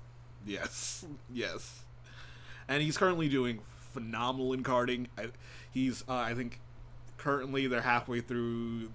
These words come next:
uh, the European karting season. He's, uh,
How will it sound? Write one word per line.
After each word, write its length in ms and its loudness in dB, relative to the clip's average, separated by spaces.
uh, 300 -2
the 340 -4
European 400 0
karting 320 0
season. 420 -2
He's, 340 -6
uh, 240 0